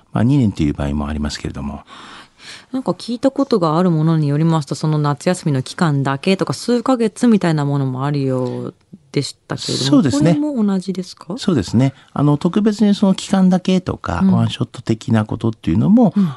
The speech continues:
Speaker 1: あの、そういう少額短期では作れますので、
Speaker 2: うん。
Speaker 1: そういう期間限定なっていうのもありますよね。
Speaker 2: それだけ短いものに入ることに対してのメリットっていうのはどういうことがあるんですか？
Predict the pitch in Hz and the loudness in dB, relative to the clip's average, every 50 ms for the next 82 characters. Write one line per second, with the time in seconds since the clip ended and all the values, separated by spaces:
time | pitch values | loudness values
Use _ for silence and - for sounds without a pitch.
0 | - _ 113 107 101 101 98 95 92 - - 95 92 87 85 80 80 76 67 - | -6 _ -2 0 2 2 2 0 0 -2 -2 -2 0 0 0 0 0 0 0 -2
1 | - - - 95 92 90 - - - 90 85 - - - - - - - - - | -4 -4 -4 -2 -2 -4 -2 -2 -2 -2 -2 -4 -6 -8 -10 -8 -10 -8 -6 -4
2 | 101 90 82 85 85 82 - - - - - - 76 76 82 185 185 - 170 165 | -2 -2 0 -2 -2 -4 -8 -10 -12 -12 -12 -10 -10 -6 -4 -2 -2 -2 -2 -4
3 | 165 165 165 - - 110 110 110 107 107 - - 113 120 120 120 123 120 131 131 | -8 -8 -8 -6 -4 -2 0 0 0 -2 -4 -2 0 0 2 2 2 2 0 0
4 | 135 - - 156 156 175 196 185 - _ - 170 151 143 180 214 220 175 - - | -2 -2 -2 0 2 2 2 0 -2 _ 0 0 2 2 4 4 2 2 0 -2
5 | - _ - 85 85 82 82 - - - - - 82 87 - - _ _ - - | -6 _ -6 -6 -4 -4 -6 -6 -8 -10 -8 -6 -6 -6 -6 -8 _ _ -20 -20
6 | - - - - 269 320 349 320 - - 226 202 202 202 240 262 - - 302 277 | -20 -6 -2 0 0 2 0 -2 0 2 4 4 4 4 2 0 -2 -2 0 0
7 | 226 185 156 151 143 143 127 - 170 170 165 151 135 - 131 131 - - 135 131 | 0 0 0 0 -2 -4 -4 -4 -4 -2 -2 -2 -4 -6 -8 -8 -6 -6 -6 -6
8 | 127 - 139 127 - - 135 127 127 135 147 180 220 240 196 - - 147 131 - | -6 -8 -10 -10 -8 -8 -8 -4 -2 0 2 2 2 0 -2 -2 -4 -4 -4 -4
9 | - 143 135 131 131 127 127 123 139 143 160 160 147 - - 135 - 131 127 127 | -6 -6 -4 -4 -4 -6 -6 -4 -2 -2 -2 -2 -4 -6 -8 -8 -8 -6 -6 -6
10 | 127 127 131 127 131 117 - - - 135 | -8 -8 -8 -8 -10 -12 -14 -16 -16 -16